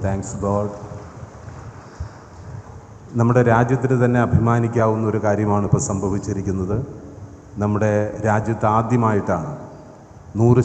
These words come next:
ശതമാനം സർക്കാർ ഉടമസ്ഥയിലുള്ള ഒരു ധനകാര്യ സ്ഥാപനം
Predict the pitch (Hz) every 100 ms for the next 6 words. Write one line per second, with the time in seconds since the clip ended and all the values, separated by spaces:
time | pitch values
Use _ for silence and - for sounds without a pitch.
0 | 120 110 110 110 113 120 113 - - -
1 | - - 110 - 113 110 104 107 85 113
2 | 104 104 101 104 101 104 101 101 - -
3 | 104 104 104 104 110 - 101 98 101